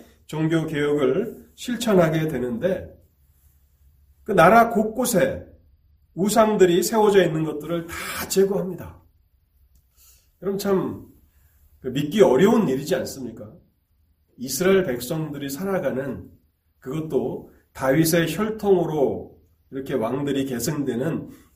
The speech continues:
유다 나라에 곳곳에 우상들이 있었다라고 하는 것은 얼마나 충격적인 일입니까?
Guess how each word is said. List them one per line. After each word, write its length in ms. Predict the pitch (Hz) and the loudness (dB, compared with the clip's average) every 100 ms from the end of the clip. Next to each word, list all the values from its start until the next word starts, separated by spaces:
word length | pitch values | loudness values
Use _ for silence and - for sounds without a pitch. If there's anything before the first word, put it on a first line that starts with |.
| - | -10
유다 420 | 131 151 190 185 | -4 2 4 4
나라에 720 | 117 117 135 127 135 208 254 - _ _ _ _ _ _ _ | 0 -2 0 2 2 0 -2 -10 _ _ _ _ _ _ _
곳곳에 640 | - - - 285 269 254 | -4 -4 -4 -4 -2 0
우상들이 640 | 220 165 185 214 214 196 180 | 0 0 -2 -2 -2 0 0
있었다라고 600 | - 175 180 175 170 165 | -2 -4 -2 -2 -2 -4
하는 160 | 165 151 | -8 -8
것은 260 | 147 180 | -8 -8
얼마나 440 | 127 165 196 190 - | -6 -2 0 0 -2
충격적인 640 | - 262 247 - 190 175 | -4 -6 -6 -4 -4 -4
일입니까? 380 | 131 131 113 | -6 -10 -12